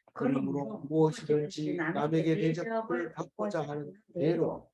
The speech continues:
Speaker 1: 너희도
Speaker 2: 너희도
Speaker 1: 남을 대접-,
Speaker 2: 대접하라.
Speaker 1: 이것이
Speaker 2: 이것이
Speaker 1: 율법이요
Speaker 2: 율법이요 선지자."
Speaker 1: 선지자니라. 그 이거를 이제 율, 황금 율 할 때 율, 율자가 율법이란 말이에요.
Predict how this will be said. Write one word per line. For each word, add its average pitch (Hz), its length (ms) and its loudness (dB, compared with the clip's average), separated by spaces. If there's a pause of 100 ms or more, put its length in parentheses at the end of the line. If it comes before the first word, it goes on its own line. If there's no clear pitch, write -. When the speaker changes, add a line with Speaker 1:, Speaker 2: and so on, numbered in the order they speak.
(260)
Speaker 1:
너희도 131 460 2
Speaker 2:
너희도 202 300 -2 (160)
Speaker 1:
남을 - 200 -14
대접-, 180 240 0
Speaker 2:
대접하라. 165 500 -10 (360)
Speaker 1:
이것이 240 460 -4
Speaker 2:
이것이 208 60 -4
Speaker 1:
율법이요 185 560 2
Speaker 2:
율법이요 233 180 -4
선지자." 202 400 -8
Speaker 1:
선지자니라. 160 520 -10 (840)
그 226 80 -2
이거를 196 540 0 (640)
이제 117 260 -8 (280)
율, 160 380 0
황금 165 440 2
율 185 200 2
할 156 140 0
때 147 120 0
율, 160 400 2
율자가 151 600 -4 (260)
율법이란 160 560 4
말이에요. 92 200 -12